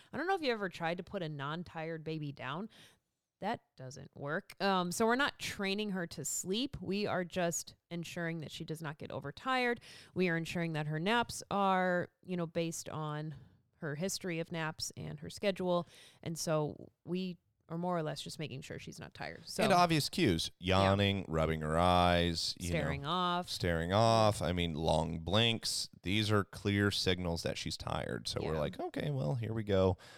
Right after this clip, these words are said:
Speaker 2: This is very obvious cues. Oh, and based on this app, she's ten minutes away from a nap. And sometimes she's ten, right on nap, and she's wide awake, having a ball. We're not gonna be like, "Okay, you need to calm down and go to bed."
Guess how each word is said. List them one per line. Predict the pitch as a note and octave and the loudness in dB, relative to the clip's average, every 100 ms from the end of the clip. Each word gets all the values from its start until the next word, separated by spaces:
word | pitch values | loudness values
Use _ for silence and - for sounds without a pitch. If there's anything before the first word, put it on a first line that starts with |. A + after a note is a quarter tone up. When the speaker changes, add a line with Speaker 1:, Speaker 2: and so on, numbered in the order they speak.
| - - | -18 -2
Speaker 2:
This | F#2 - | 0 0
is | F#2+ - - | -2 -2 -6
very | - F2+ F2+ | 0 2 2
obvious | E2 E2+ E2 - | 4 2 2 0
cues. | F#2 - - | -2 0 2
Oh, | G#3 A2 - | 4 4 0
and | B2+ A#2+ | 0 2
based | G#2 G2+ | 0 0
on | F2+ | 0
this | F2 - | -2 -4
app, | F3+ E3+ - | 0 0 0
she's | - D3 F#3+ - _ _ | -2 -2 -2 -6 _ _
ten | - E2+ | -6 -2
minutes | E2+ E2+ - | -2 -2 -4
away | F2 | -4
from | E2+ G#2 | -2 -2
a | |
nap. | B2+ D#3+ - - - - - | -2 -2 -4 -8 -14 -14 -6
And | C#3+ | -2
sometimes | - E3+ F3+ F3 C3 | 0 -2 0 0 0
she's | - C#3+ | -2 -4
ten, | - A#2+ A2+ _ _ - | -2 -2 -2 _ _ -4
right | G2 C3 | 2 4
on | C#3+ C#3+ | 4 4
nap, | D#3+ D#3 - | 2 0 -2
and | F#2+ | -4
she's | - C#3+ | 0 0
wide | F#2+ A#2 E3+ | 2 4 6
awake, | D#3 D#3+ E3 - _ | 6 6 4 -2 _
having | - A2+ D#3 D3+ | -4 0 2 2
a | |
ball. | C#3 C#3+ A#2+ G2+ G#2+ - - - | 4 8 8 8 6 0 -16 0
We're | A#2+ | 4
not | B2 | 4
gonna | A#2+ | 4
be | G#2 | 6
like, | F#2+ - | 4 6
"Okay, | G#2 G2+ F2 | 4 4 0
you | F2 | 0
need | F#2 F2+ | 0 -2
to | - | -2
calm | F2+ E2 | -2 0
down | E2 E2 | 0 0
and | E2+ | -2
go | D2 | -4
to | C#2 | 0
bed." | D2+ - | -2 -2